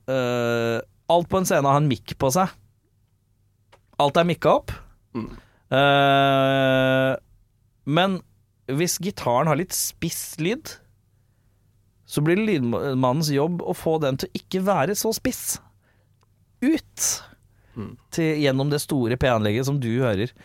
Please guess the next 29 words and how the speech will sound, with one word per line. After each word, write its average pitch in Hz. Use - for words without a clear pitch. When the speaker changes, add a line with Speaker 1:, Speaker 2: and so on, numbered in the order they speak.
Speaker 1:
Og 175
så 226
blir 139
det, 185
hvis 196
du 233
hører 190
på 156
en 170
skive 117
noen 110
gang, 240
eh, 120
hvis 139
du -
hører 127
på 165
I 139
Was 139
Made 131
for 151
Loving 135
You 143
av 160
Kiss, -
så 196
hører 180
du 143
at -